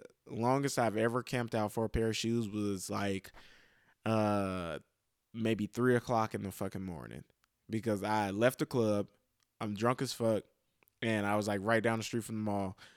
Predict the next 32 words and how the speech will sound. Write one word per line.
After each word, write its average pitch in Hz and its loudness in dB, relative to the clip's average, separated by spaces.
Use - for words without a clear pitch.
So - -4
I 113 6
was 110 4
like, 104 0
"All 160 10
right, 127 10
I'm, 131 0
instead 113 0
of 123 2
me 120 2
going 120 4
all 123 6
the 139 2
way 143 6
back 143 4
home, 117 2
going 123 2
to 123 -6
sleep, 113 2
and 101 -4
possibly 120 0
not 107 2
waking 104 0
up 135 0
on 101 -4
time, 101 -6
and 101 -2
possibly 135 6
not 120 2
beating 123 2
everybody 117 4
here, 107 0